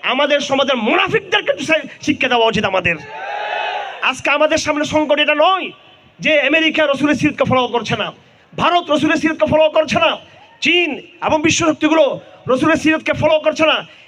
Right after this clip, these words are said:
এটা বড় সংকট নয়। তারা কাফের, তারা তো মানবে না রসুলকে। আমাদের দুঃখ হলো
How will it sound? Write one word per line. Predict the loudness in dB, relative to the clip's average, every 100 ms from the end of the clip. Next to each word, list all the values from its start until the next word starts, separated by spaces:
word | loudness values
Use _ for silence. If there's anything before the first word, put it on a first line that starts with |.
| -4
এটা | -2 0
বড় | 2
সংকট | 2 0 0 0
নয়। | 0 0
তারা | 0 0
কাফের, | 2 2 2 0
তারা | 2 2
তো | 2
মানবে | 2 2
না | 2
রসুলকে। | 2 2 4 2 2 -6 -20 -8
আমাদের | -4 0 0 0
দুঃখ | -2 -2 0
হলো | 2 2 2 -2